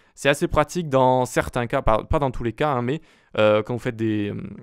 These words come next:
c-, certains calculs, et cetera, et que vous avez, euh, euh, envie de rajouter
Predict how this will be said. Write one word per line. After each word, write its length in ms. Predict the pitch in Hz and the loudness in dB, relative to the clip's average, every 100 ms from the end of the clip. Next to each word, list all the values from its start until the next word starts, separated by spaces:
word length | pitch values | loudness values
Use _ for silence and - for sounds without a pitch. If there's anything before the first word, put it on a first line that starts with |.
| - - | -20 -18
c-, 200 | - - | -16 -14
certains 460 | 110 120 - 117 107 | -10 -8 -4 -4 -4
calculs, 400 | 117 113 - 127 | -6 -6 -6 -8
et 60 | 110 | -8
cetera, 380 | 107 107 135 139 | -6 -2 -2 -4
et 20 | |
que 60 | |
vous 100 | 104 | -4
avez, 300 | 110 107 123 | -4 -2 -2
euh, 80 | 110 - _ _ _ | -2 -6 _ _ _
euh, 100 | 113 - | -12 -8
envie 240 | 123 123 | -8 -6
de 60 | 123 | -2
rajouter 560 | 110 110 113 131 127 | 0 -2 -4 -4 -4